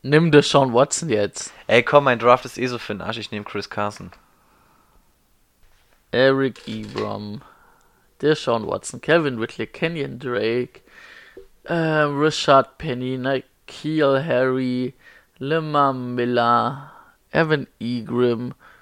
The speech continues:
Speaker 1: Orchon Jeffrey, Baker Mayfield, Jordan Howard, dann in der siebten Runde Sammy Watkins, Mike Williams, Russell Wilson, Matt Ryan, Jameis Winston, Miles Sanders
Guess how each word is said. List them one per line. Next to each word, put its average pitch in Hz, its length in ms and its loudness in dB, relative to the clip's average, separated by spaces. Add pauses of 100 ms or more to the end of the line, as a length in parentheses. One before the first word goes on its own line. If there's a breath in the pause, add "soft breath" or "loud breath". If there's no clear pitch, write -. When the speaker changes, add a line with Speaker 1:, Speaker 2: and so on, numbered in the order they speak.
(400 soft breath)
Speaker 1:
Orchon 131 480 0
Jeffrey, 160 580 4
Baker 135 360 2
Mayfield, 143 600 0
Jordan 127 600 2
Howard, 160 600 6 (280)
dann 127 300 4
in 127 100 -4
der 131 140 2
siebten - 280 -6
Runde 131 540 4 (800 loud breath)
Sammy 165 440 4
Watkins, 131 680 2
Mike 131 520 0
Williams, 131 680 0
Russell 156 380 4
Wilson, 135 720 -2
Matt 151 280 -2
Ryan, 131 600 2 (720 loud breath)
Jameis 160 580 4
Winston, 139 560 -4
Miles 151 460 6
Sanders 131 720 2